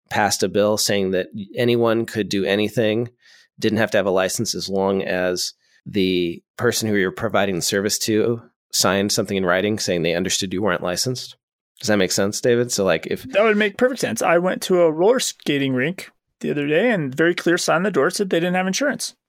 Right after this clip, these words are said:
Speaker 1: They can do that in Arizona?
Speaker 2: Well, I, I, I mean,
Speaker 1: <laughs>
Speaker 2: even doctors who don't carry, um, there's doctors that don't carry, uh, malpractice insurance, and bas-, they can charge lower rates, and 'cause nobody's ever gonna sue them.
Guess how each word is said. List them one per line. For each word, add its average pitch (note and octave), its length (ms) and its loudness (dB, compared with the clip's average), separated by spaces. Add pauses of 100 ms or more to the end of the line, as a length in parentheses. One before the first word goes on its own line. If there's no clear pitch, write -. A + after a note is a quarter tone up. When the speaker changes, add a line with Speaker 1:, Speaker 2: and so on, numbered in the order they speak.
(220)
Speaker 1:
They B2+ 140 4
can F3 160 6
do B2 160 6
that A3+ 220 4
in C3 80 4
Arizona? C#3+ 500 4
Speaker 2:
Well, - 180 -2
I, A3 560 2
I, G3+ 160 4
I G#3+ 40 6
mean, A3 240 6
Speaker 1:
<laughs> G#3+ 60 2
Speaker 2:
even C4 200 6
doctors C#4+ 420 4
who G#3+ 60 0
don't G3 300 2
carry, F3+ 340 2
um, C#3 460 4
there's F3+ 160 0
doctors A3 320 4
that C#3+ 140 2
don't C#3 180 2
carry, C#3 320 4
uh, A#2 240 2 (260)
malpractice E3+ 440 0
insurance, E3 400 0 (380)
and F#3+ 380 4 (300)
bas-, G#3 320 4
they E3 120 2
can F3+ 120 2
charge F3+ 260 4
lower F#3+ 180 6
rates, B3 360 2
and F#3 280 0 (300)
'cause E3+ 140 2
nobody's A3 420 4
ever A3+ 120 4
gonna G#3+ 140 2
sue D#4 240 2
them. - 300 -2